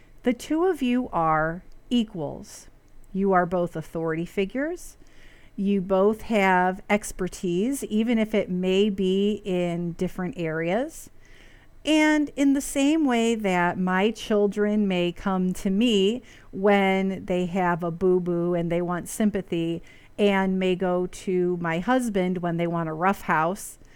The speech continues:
uh, it's okay if some students naturally lean toward one teacher or another for whatever reason. That doesn't mean that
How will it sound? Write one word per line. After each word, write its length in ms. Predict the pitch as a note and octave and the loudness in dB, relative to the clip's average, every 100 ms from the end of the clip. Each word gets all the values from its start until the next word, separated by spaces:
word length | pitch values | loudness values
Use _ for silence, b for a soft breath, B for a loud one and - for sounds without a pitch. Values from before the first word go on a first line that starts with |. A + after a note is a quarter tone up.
| b b b b - - | b b b b -20 -4
uh, 340 | B3+ C4+ C#4 B3 - - | 2 4 2 -2 -8 -6
it's 200 | D4+ - | -4 2
okay 580 | F4+ F4+ - F#4+ G#4 A3+ | 2 2 0 2 2 2
if 80 | G#3+ | 0
some 320 | - B3+ D#4 | -2 0 0
students 760 | - - C#4 C4+ C#4+ C#4 - - - | -2 -4 -2 0 0 0 -4 -12 0
naturally 1400 | G#3 G#3 G3+ G3+ G#3+ - - B3+ B3 B3 A#3+ A#3 A#3 | 2 4 4 4 2 -2 -2 0 2 2 2 2 0
lean 580 | A3 G3 G#3 G#3 G#3 G#3+ | -2 0 2 2 4 2
toward 360 | G#3+ F#3+ F#3 F3 | 0 -2 -2 -2
one 320 | F3+ F#3 G#3+ | -2 0 0
teacher 480 | G#3+ G3 F#3+ - A3 | -2 -4 -4 -4 -4
or 260 | - F#3 | -2 -2
another 440 | E3+ E3 D#3+ G3+ A3 | -2 -2 -2 -2 -4
for 260 | - F#3+ | -4 -4
whatever 500 | F3+ F#3 - E3+ F3 | -2 -4 -2 -6 -6
reason. 520 | E3 D#3 D3 - - - - b b b b b b | -8 -10 -10 -12 -14 -18 -20 b b b b b b
That 260 | A3 F3+ - | 0 0 2
doesn't 440 | G#3 G#3 C#4+ C4+ | 2 2 0 -2
mean 380 | A#3 G#3+ G#3+ G3+ | 0 0 0 0
that 540 | F#3+ E3+ E3 - - | 0 2 2 -2 -12